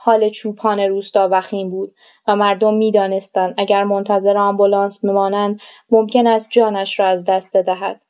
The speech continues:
به همین دلیل با پارچه و لنگ زخم‌هایش را که بسیار عمیق بود بستند و با ماشین او را به بیمارستان سیریک و از آنجا به میناب منتقل کردند."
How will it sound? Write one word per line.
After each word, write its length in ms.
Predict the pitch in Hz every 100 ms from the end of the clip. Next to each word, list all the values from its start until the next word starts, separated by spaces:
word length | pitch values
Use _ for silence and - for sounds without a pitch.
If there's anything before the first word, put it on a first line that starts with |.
| _ _ _ -
به 60 |
همین 320 | 214 220 214
دلیل 340 | 208 196 196 202 _ _ -
با 120 | 220
پارچه 400 | 226 226 220 262
و 140 | 233
لنگ 300 | 226 220 214
زخم‌هایش 840 | 208 196 196 - 214 208 196 202
را 120 | 196 185
که 100 | 190
بسیار 540 | 202 - 220 214 202
عمیق 360 | 190 190 190 185
بود 260 | 196 190
بستند 580 | 190 190 - 185 185 233 _ _ _ -
و 120 | 202
با 120 | 208
ماشین 460 | 208 202 - 214 208
او 140 | 214
را 140 | 208
به 160 | 196 202
بیمارستان 840 | 196 202 202 196 196 - 214 208
سیریک 520 | 202 - 196 202 202 _ _ _
و 40 | 220
از 200 | 208 208
آنجا 360 | 208 202 208
به 180 | 196 196
میناب 520 | 196 196 196 196 196 -
منتقل 520 | 190 180 190 180 180
کردند." 640 | - 190 175 185 185 202